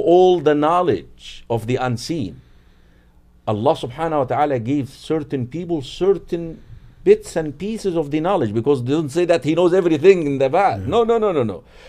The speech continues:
Speaker 1: عَالِمُ الْغَيْبِ فَلَا يُظْهِرُ عَلَى غَيْبِهِ أَحَدًا إِلَّا مَنِ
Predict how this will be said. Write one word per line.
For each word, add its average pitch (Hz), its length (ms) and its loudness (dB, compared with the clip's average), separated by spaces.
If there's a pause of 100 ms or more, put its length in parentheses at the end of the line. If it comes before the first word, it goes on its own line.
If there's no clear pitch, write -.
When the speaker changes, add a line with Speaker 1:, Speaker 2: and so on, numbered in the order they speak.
(160)
Speaker 1:
عَالِمُ 139 520 2
الْغَيْبِ 120 600 -2
فَلَا 120 340 -2
يُظْهِرُ 120 380 -4
عَلَى 113 460 -2
غَيْبِهِ 113 580 -4
أَحَدًا 117 580 -6
إِلَّا 123 420 -4
مَنِ 117 200 -4